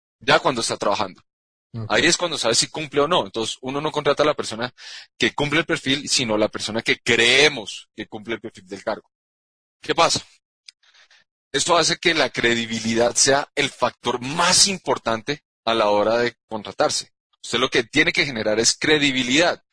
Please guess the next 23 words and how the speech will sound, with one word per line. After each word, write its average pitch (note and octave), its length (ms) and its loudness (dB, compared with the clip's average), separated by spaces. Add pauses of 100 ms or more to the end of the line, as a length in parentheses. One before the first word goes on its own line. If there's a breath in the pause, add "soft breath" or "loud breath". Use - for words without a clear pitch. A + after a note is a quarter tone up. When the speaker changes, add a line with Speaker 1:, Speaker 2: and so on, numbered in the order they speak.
(160 loud breath)
Speaker 1:
El - 60 -20
problema B2+ 240 0
es C#3+ 80 -2
que E3+ 80 0
nosotros C#3 280 -2
llegamos B2 300 2
nerviosos, B2 480 0
ansiosos, A#2 540 0
temerosos A#2+ 540 0
a C3+ 40 -2
una C3 120 -6
entrevista, C#3 520 -2 (460 loud breath)
quitándole F3+ 720 2
credibilidad C3 840 2 (680)
al C#3+ 240 2
entrevistador C3+ 600 0
sobre A#2 260 -2
nosotros. A#2 420 -6
Por G#2 120 -6
eso G#2+ 180 -6
tenemos A2 300 -6
que C3 180 -2 (280 loud breath)
llegar A2 520 0